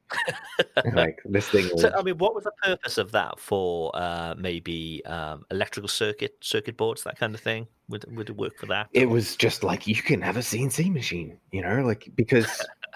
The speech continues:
Speaker 1: <laughs>
Speaker 2: it wa-, wasn't really a, a done thing at that,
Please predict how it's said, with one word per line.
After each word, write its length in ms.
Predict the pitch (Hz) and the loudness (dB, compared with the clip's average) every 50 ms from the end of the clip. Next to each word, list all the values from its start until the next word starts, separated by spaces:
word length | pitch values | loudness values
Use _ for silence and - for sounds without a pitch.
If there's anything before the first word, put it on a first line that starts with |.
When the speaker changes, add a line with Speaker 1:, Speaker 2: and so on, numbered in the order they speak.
| - - | -20 -20
Speaker 1:
<laughs> 400 | - - - _ _ _ _ - | -20 -20 -20 _ _ _ _ 0
Speaker 2:
it 220 | - 123 117 - - | 2 2 2 2 2
wa-, 160 | 107 113 110 | 2 2 4
wasn't 320 | 101 98 101 - 131 101 | 6 4 4 4 2 0
really 260 | 80 110 107 117 117 117 | 2 2 4 4 6 6
a, 180 | 113 120 - - | 6 4 4 2
a 80 | 113 107 | 0 4
done 340 | 92 - 87 117 127 123 | 4 4 4 4 2 2
thing 340 | 120 - 135 165 - 82 80 | 2 4 4 4 4 2 -2
at 120 | 71 - - | -2 0 2
that, 220 | 78 78 - | 2 0 0